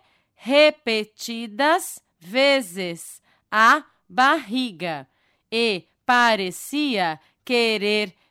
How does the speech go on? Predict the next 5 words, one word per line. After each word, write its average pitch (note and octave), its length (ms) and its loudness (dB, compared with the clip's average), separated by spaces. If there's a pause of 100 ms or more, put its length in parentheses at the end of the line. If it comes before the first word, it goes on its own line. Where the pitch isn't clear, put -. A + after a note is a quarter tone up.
beijar G#3+ 840 0 (300)
também A3 840 0 (320)
aquele A#3 1040 0 (260)
sangue A#3 880 -2 (320)
abençoado A#3 1800 2